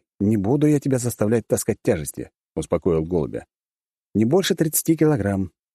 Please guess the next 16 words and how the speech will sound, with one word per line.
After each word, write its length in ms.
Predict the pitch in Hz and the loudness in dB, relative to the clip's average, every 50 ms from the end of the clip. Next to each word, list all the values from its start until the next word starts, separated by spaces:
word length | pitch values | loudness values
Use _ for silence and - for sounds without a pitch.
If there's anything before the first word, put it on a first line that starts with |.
| _ _ _ _ | _ _ _ _
Для 240 | - 85 87 87 85 | -6 -2 0 0 0
переноса 460 | - 98 90 90 92 95 87 - 87 | 0 0 0 0 0 0 0 -2 -4
тяжести 440 | 78 - 104 104 98 98 90 - 107 | -2 0 0 0 0 -2 -2 0 0
есть 360 | 98 92 92 98 98 90 85 | 0 2 2 2 0 0 0
бородатый 580 | 85 92 92 95 92 104 135 143 131 - 90 82 | 0 0 2 2 2 2 0 0 0 -2 -4 -6
голубь, 440 | 80 82 92 90 82 71 64 - - | -4 -2 0 0 0 -2 -4 -4 -4
если 300 | 95 87 73 - 85 85 | -4 -4 -2 -4 -6 -6
что». 320 | - - - 80 - - - _ _ _ _ _ _ _ _ _ _ _ _ _ _ _ _ | -6 -6 -6 -6 -6 -6 -10 _ _ _ _ _ _ _ _ _ _ _ _ _ _ _ _
«Урр!» 600 | - 233 254 254 254 247 247 233 226 220 143 101 - _ _ _ _ _ | 0 2 2 4 4 4 2 2 2 2 0 -2 -4 _ _ _ _ _
возразил 500 | - 92 92 85 92 87 87 90 92 82 | -2 -2 0 2 2 0 0 0 -2 -2
пернатый, 500 | 76 - 90 110 117 98 82 - - 67 | -2 -2 0 2 2 2 0 -2 -4 -4
мол, 280 | 73 90 95 87 73 - _ _ _ _ _ _ | -2 0 0 0 0 -4 _ _ _ _ _ _
тридцать 360 | 101 98 104 104 - 98 - | 0 0 0 0 -2 -6 -4
килограмм 400 | - 104 107 110 107 113 101 85 | -2 0 0 2 2 0 0 0
тоже 260 | - 147 147 92 76 | 2 2 2 2 0
тяжело. 480 | - - 90 87 110 - 92 71 - - | -4 -6 -4 -2 -2 -2 -2 -2 -4 -6